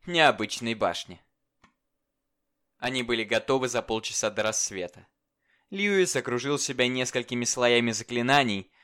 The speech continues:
которые собирался задействовать сразу, как только они переместятся к слепой горе, венчающей собой вершину мирового столба. Вся энергия, которую он собирал так долго, вольётся в заклятие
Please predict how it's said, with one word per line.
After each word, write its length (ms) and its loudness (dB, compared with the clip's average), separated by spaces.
которые 400 4
собирался 580 4
задействовать 680 0
сразу, 420 4
как 240 -6
только 240 -2
они 180 0
переместятся 680 -4
к 60 -14
слепой 360 -4
горе, 400 2
венчающей 720 2
собой 420 2
вершину 460 0
мирового 440 2
столба. 600 -4
Вся 380 4
энергия, 540 6
которую 480 4
он 100 0
собирал 480 4
так 240 -2
долго, 500 4
вольётся 580 4
в 40 -6
заклятие 920 2